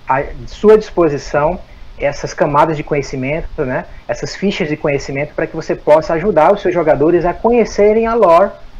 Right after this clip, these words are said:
a mitologia desses personagens icônicos, dessas coisas que acontecem ao redor aí, é, do globo, né? Falando aí do, do, do mundo das trevas, né? Então eu acho muito bacana a Hagabashi, essa, essa parada da, das lore sheets.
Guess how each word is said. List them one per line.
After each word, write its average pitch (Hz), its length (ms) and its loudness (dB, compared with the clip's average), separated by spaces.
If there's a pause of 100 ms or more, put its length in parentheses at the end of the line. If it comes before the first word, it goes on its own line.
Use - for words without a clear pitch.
(240)
a 165 60 -2
mitologia 180 840 4 (260)
desses 175 260 -2
personagens 160 600 0
icônicos, 190 680 -4
dessas 214 320 -2
coisas 190 380 0
que - 80 -2
acontecem 196 640 0
ao 196 80 2
redor 151 420 4
aí, 131 280 -2 (580)
é, 135 300 2
do 170 120 4
globo, 156 460 4
né? 156 280 -2 (120)
Falando 143 440 2
aí 135 120 -2
do, 139 220 -2
do, 131 180 -6
do 143 140 -4
mundo 160 260 0
das 151 220 4
trevas, 110 400 -4
né? 131 180 -8 (440)
Então 156 200 0
eu 165 40 4
acho 175 200 -2
muito 180 260 -2
bacana 135 460 0
a 113 380 -4
Hagabashi, 117 440 0
essa, 135 220 -4
essa 135 240 -4
parada 135 320 0
da, 123 280 0
das 120 260 -8
lore 120 240 -6
sheets. - 460 -10